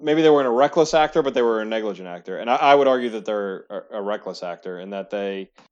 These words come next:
they, they knew that they had all this data out there, and the Cambridge Analytica people were doing whatever they wanted with it, and they, and Facebook did nothing to stop it. And, and they're saying, you know, like,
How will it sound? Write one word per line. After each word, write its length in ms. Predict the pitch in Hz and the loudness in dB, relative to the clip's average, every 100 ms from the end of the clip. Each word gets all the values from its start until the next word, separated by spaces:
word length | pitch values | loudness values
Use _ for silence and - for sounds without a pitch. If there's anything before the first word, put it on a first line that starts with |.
| _ | _
they, 220 | 135 160 | 4 4
they 240 | 139 151 | 6 4
knew 320 | 160 151 160 151 | 6 4 4 4
that 160 | 135 | 2
they 120 | 135 127 | 0 2
had 180 | 135 131 | 4 4
all 120 | 123 | 4
this 160 | 117 | 0
data 300 | 117 117 113 | -2 0 0
out 340 | 110 101 110 - | 0 -2 -4 -2
there, 360 | 135 135 135 135 _ _ _ - | -2 -2 -6 _ _ _ _ -8
and 720 | 120 113 110 110 107 104 104 - _ _ - | -6 -4 -4 -4 -6 -8 -12 -16 _ _ -12
the 140 | 110 | -8
Cambridge 380 | - 135 127 117 | -4 -4 -2 -2
Analytica 600 | 120 113 117 120 117 104 | 0 2 2 0 -2 -6
people 640 | 107 98 98 95 92 95 _ _ _ _ _ _ _ | -8 -8 -6 -4 -6 -10 _ _ _ _ _ _ _
were 160 | 120 117 | -4 -2
doing 260 | 107 113 107 | 2 2 2
whatever 260 | 104 104 98 | 0 -2 -2
they 100 | 95 | -4
wanted 280 | 98 101 | -4 -4
with 200 | 90 85 78 | -6 -10 -12
it, 200 | 78 - | -14 -12
and 140 | 110 104 | -8 -2
they, 120 | 113 | -2
and 320 | 113 107 104 | -2 -6 -8
Facebook 400 | 101 127 120 110 | 0 0 2 -2
did 100 | 92 104 | -2 -4
nothing 280 | 104 104 90 | -4 -4 -8
to 60 | |
stop 420 | 85 101 95 90 | -6 -2 -2 -2
it. 140 | 76 73 - | -8 -14 -8
And, 200 | 107 113 | -4 -2
and 180 | 127 127 | 4 10
they're 120 | 143 | 10
saying, 400 | 143 131 120 113 | 10 8 6 2
you 100 | 113 | 0
know, 160 | 117 113 | 4 4
like, 280 | 110 104 | 4 0